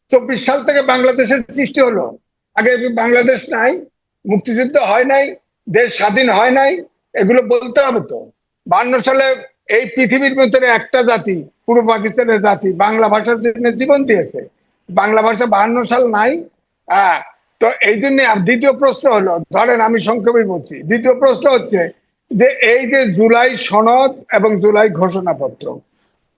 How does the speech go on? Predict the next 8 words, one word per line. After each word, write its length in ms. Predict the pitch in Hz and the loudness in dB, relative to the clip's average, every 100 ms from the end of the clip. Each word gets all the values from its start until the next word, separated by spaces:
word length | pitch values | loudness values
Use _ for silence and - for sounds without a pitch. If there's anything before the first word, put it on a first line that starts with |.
| - | -10
ওনারা 560 | - 196 233 262 262 247 233 | -2 0 2 2 2 0 0
বলতে 320 | 214 202 233 | 0 0 0
চায় 340 | - 254 262 262 214 - | 0 0 0 -2 -6 -4
এই 320 | 208 247 240 | 0 0 0
যে 320 | 269 262 202 | 2 2 0
জুলাই 360 | 170 226 240 240 | -2 2 2 0
সনদে 540 | 208 220 220 208 240 | 0 0 2 0 -2
যেসব 540 | 196 220 180 233 254 | 0 -2 0 0 -2